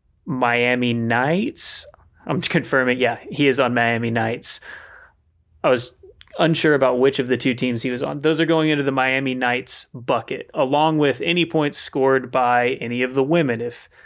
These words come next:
let's go Taylor Cook, Cook White.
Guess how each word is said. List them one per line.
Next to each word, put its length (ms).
let's 160
go 160
Taylor 420
Cook, 520
Cook 300
White. 380